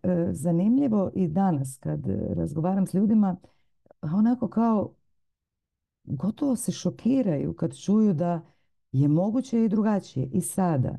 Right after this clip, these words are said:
I to mi je zanimljivo, jer uvijek nam je nekako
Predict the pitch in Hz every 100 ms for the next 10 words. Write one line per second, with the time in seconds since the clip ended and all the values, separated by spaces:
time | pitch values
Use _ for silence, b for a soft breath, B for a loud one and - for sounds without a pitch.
0 | - 160 - _ - 311 302 220 190 185
1 | 156 135 131 135 B B B - 165 214
2 | 285 311 - 214 190 180 185 247 254 240
3 | - 190 170